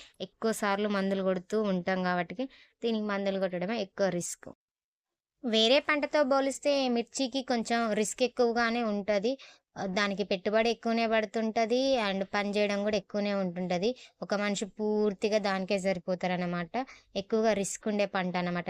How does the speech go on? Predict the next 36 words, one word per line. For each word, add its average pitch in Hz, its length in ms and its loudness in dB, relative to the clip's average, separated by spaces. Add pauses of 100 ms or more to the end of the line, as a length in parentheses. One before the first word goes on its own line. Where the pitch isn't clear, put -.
మిర్చి. 185 420 -2 (300)
దీ-, 214 280 0
మిర్చి 208 400 0
సాగు 220 260 0
చేయాలంటే 202 400 0
కొంచెం 196 360 -4
ఓపిక 202 380 0
కావాలి, 180 480 -2 (280)
ఎందుకంటే 196 400 0
రిపీటెడ్‌గా 196 640 2
చేసిన 190 280 -2
పని 190 280 -2
చేస్తూ 196 380 -2
ఉండాలి, 196 380 -2
మందులు 185 360 -2
కొడుతూ 185 300 -2
ఉండాలి. 185 400 -2 (340)
So - 160 -4
దీనికి 202 320 -2
కొంచెం 196 200 -2
రిస్క్ 180 380 -4
ఎక్కువగా 202 360 0
ఉంటుంది. 175 220 -2 (500)
ఈ 269 180 2
వీడియో 277 320 2
ఎవరైనా 269 360 4
వ్యవసాయం 247 440 0
చేసే 247 340 0
వాళ్ళు 233 220 0
చూస్తూ 247 420 -2
ఉంటే 226 280 0 (200)
మీ 202 180 -2
సైడ్ 233 260 2
మిర్చి 226 300 0
చేను 240 280 0
ఎలా 214 240 0